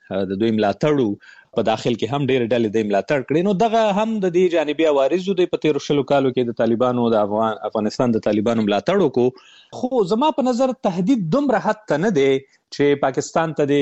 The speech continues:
ډېر غټ ګواښ پیښ کړي. او البته دغه تعبیرونه هم شته دی چې بیرته همدغه وسلوال دوی د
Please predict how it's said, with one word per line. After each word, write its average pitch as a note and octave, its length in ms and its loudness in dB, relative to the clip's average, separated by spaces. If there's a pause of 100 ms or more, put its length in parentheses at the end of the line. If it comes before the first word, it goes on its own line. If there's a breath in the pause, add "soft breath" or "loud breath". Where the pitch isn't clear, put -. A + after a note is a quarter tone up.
(160)
ډېر C3+ 200 0
غټ C#3 420 0
ګواښ F3+ 400 0
پیښ B2 160 -2 (140)
کړي. C#3 120 0 (200)
او D3 120 4
البته F3 380 0
دغه E3 240 0
تعبیرونه D#3 480 0
هم G3+ 220 -2
شته F#3 200 0
دی F3+ 160 4
چې E3 640 -4
بیرته D#3+ 400 2
همدغه D3+ 400 0
وسلوال C#3+ 640 0
دوی D3+ 160 2 (500)
د B2 140 4